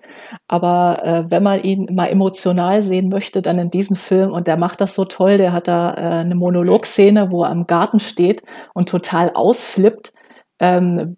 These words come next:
wegen Kritiken, die er aufgrund von, von seiner Regieleistung bekommt, also innerhalb des Films,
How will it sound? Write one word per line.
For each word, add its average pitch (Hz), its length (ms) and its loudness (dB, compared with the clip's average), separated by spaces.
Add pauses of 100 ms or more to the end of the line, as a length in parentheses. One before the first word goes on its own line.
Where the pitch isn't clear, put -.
wegen 175 460 2
Kritiken, 208 640 4
die 185 200 4
er 165 320 2
aufgrund 180 420 0
von, 180 320 0 (180)
von 180 220 0
seiner 170 260 4
Regieleistung 185 760 4
bekommt, 185 440 4
also - 180 2
innerhalb 180 380 2
des 190 140 -4
Films, 208 440 2